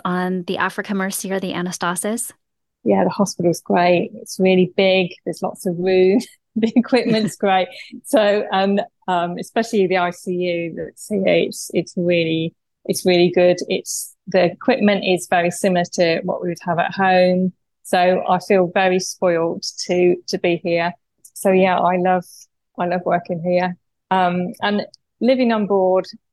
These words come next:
Speaker 2: again, it's, it's maybe a bit more comfortable, don't have to sleep in a bunk. Um, so the, it's little things, but it's still got the Mercy Ships feel. It still feels like Mercy Ships. It's still got the same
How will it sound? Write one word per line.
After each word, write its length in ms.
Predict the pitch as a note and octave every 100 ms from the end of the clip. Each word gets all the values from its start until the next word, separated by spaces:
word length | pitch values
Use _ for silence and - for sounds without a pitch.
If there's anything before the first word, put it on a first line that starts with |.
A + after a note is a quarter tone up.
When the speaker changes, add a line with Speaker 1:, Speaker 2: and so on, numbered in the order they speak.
| _
Speaker 2:
again, 500 | F#3 F#3+ F#3 F3+ F#3
it's, 360 | E3+ F3+ - -
it's 460 | - G3+ - - -
maybe 340 | - G3 G3+ G3
a 40 | F#3+
bit 80 | F#3+
more 160 | F#3+
comfortable, 880 | - G#3 G3+ - F3+ F#3+ F#3+ F#3 F#3 -
don't 120 | F3
have 80 | F3
to 80 | -
sleep 280 | - F3+ F3+
in 60 |
a 60 | F3+
bunk. 440 | - F3+ F3+ - - -
Um, 480 | F#3 F3 E3+ E3+ E3+ - - _ -
so 160 | A3+
the, 140 | G3+ A3 A3
it's 200 | G#3 F#3+
little 280 | A#3 A3+ G3+ -
things, 220 | F3+ F3 _ _ _
but 200 | - G#3+ -
it's 220 | - -
still 300 | - G#3 G3
got 180 | F#3+ F#3
the 80 |
Mercy 480 | F#3 F#3 F#3 - -
Ships 160 | F#3 -
feel. 400 | - E3+ E3 E3
It 140 | F#3+ F3
still 320 | - - F#3+
feels 320 | F3+ F#3 F3+ F3+
like 160 | F3
Mercy 300 | F3+ E3+ -
Ships. 340 | F3 - - -
It's 160 | -
still 280 | - F#3+ F3+
got 240 | - E3+ -
the 80 |
same 560 | F3 - F3 E3 F3 F3